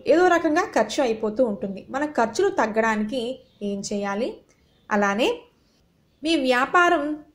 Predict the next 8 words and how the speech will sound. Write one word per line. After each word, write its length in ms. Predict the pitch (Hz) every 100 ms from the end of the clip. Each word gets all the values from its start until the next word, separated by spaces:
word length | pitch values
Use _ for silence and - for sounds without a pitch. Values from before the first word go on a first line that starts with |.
| _ -
చక్కగా 560 | 269 262 311 311 311 - -
సజావుగా 680 | 214 202 226 226 233 262 415 - _
సాగాలి, 800 | - 214 202 202 233 240 277 - - -
మంచి 340 | 214 247 311 339
లాభాలు 460 | 214 214 226 226
రావాలి 640 | 208 196 202 208 208 208 - _ _ -
అనుకునేవారు 760 | 233 247 226 208 196 208 370 -
ఏం 220 | 208 196